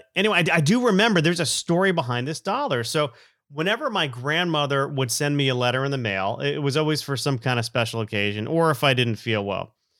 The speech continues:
You know, it was, like, my birthday or Christmas, and her card would always be accompanied with cash. I mean, grandma was always good for, I'm not talking about, you know, wads of cash. I'm talking about a dollar bill here, you know, five dollars there. And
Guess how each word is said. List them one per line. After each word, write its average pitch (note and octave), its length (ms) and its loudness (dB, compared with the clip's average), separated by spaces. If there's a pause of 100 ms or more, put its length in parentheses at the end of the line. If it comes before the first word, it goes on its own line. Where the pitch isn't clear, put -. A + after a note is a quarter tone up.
(240)
You C#3+ 60 -8
know, C#3+ 40 2
it - 20 2
was, C3+ 100 0
like, B2 140 0
my B2+ 100 0
birthday C3+ 580 2
or A2 140 -6
Christmas, B2+ 720 -6
and C#3+ 160 -2
her D3+ 100 2
card E3+ 320 2
would C#3+ 140 -2
always C#3+ 300 0
be C3+ 160 -4
accompanied A#2+ 480 -2
with G#2+ 120 -12
cash. - 400 -8
I C#3 60 -8
mean, B2 140 0
grandma B2 340 0
was A2+ 180 -4
always A2+ 240 -2
good A#2 200 -8
for, - 200 -16
I'm B3 120 -8
not F4+ 180 -4
talking E3 420 2
about, B2 300 2
you D3 80 0
know, A#2 100 4
wads A#2 440 2
of A2 100 -4
cash. G#2+ 500 -4 (400)
I'm G4+ 60 -6
talking G4 100 -2
about G#3 160 2
a B2 40 -4
dollar C3 320 2
bill A#2+ 260 0
here, G#2 460 -2
you A2 160 -6
know, G2+ 100 -4
five A#2 380 -2
dollars G#2 380 -2
there. G2+ 300 -10 (840)
And C#3 540 0